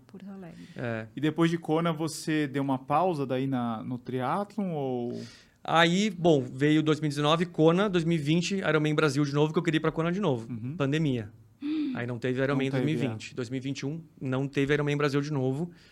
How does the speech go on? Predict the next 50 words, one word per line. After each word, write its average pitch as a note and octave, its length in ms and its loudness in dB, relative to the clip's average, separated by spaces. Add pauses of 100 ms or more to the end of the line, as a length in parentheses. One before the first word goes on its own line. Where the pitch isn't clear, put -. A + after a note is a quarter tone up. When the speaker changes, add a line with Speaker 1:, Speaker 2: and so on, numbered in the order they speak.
(440)
Speaker 2:
E D#3 140 6
aí, D#3+ 500 6 (320)
o D3+ 120 2
Galvão, D3+ 520 4
que E3 80 -2
é C#3 60 4
o B2 200 -2
dono C3 300 -2
da B2 80 -2
marca A#2+ 260 -4
aqui A#2 120 -10
no B2 80 -4
Brasil, B2+ 500 -2 (460)
de C3 220 0
maio, D3 600 4
ele C#3+ 200 0
transferiu D3+ 400 -2
pra D#3+ 120 0
outubro. E3 720 0 (120)
E C3 80 -2
aí C#3+ 40 4
tava D#3 140 2
Speaker 3:
Uhum. D#3 60 0
Speaker 2:
todo F3 180 -2
mundo F#3+ 160 -2
naquela F3+ 240 0
expectativa E3 480 -4
que - 100 -10
fosse E3 260 -6
ter. B2+ 280 -2 (600)
E E3 100 4
aí F3+ 40 10
ele F#3 80 6
cancelou F#3+ 720 4 (480)
de D3+ 160 0
novo. B2 440 2 (920)
E E3+ 80 -2
tava F#3+ 220 6
todo G#3+ 160 6
mundo A3 220 6
muito G#3 200 6
preparado D#3 640 6
pra B2+ 140 0
prova. A2 420 -2
E D#3 140 4
aí E3+ 100 6
surgiu E3+ 380 4
o F3 100 6
Ironman E3 260 2
Cozumel. D#3+ 600 4